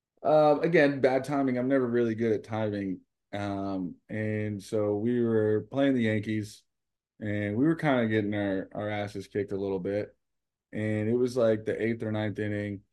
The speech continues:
Uh, me and, uh, my buddy Trevor Gott, neither of us were gonna go in at that time. And, um, we were just sitting out, like, in the bullpen, and I told him, 'cause I have this, uh, scar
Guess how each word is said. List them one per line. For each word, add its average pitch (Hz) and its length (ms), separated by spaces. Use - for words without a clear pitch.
Uh, 98 380
me 117 460
and, 104 160
uh, 98 380
my 104 140
buddy 104 260
Trevor 104 340
Gott, 101 380
neither 127 340
of 113 80
us 110 260
were 104 100
gonna 104 200
go 101 240
in 101 80
at 101 100
that 98 200
time. 101 400
And, 95 180
um, 95 640
we 117 160
were 117 120
just 110 220
sitting 107 200
out, 104 420
like, 101 460
in 107 160
the 98 80
bullpen, 101 560
and 92 160
I 107 100
told 127 240
him, 113 100
'cause 113 120
I 110 80
have 117 240
this, 107 260
uh, 104 360
scar 110 720